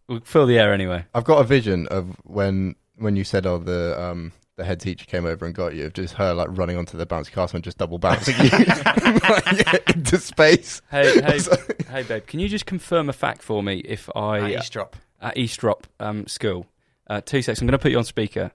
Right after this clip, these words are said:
Speaker 1: Two seconds. So Ben's claiming that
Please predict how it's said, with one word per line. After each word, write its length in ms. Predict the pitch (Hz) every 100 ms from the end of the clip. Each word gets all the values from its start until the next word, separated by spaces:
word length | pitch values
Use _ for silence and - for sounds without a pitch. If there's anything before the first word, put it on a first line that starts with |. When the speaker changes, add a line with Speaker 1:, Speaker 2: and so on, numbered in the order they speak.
| _
Speaker 1:
Two 180 | - 113
seconds. 420 | 101 98 87 87 _ _ _ _ _ _ _ _ _ _ _ _ _ _ _ - - _ _ _ _ _ _ _ _ _
So 200 | - 123
Ben's 460 | 120 160 180 170
claiming 580 | - - 147 135 104 98
that 220 | 107 -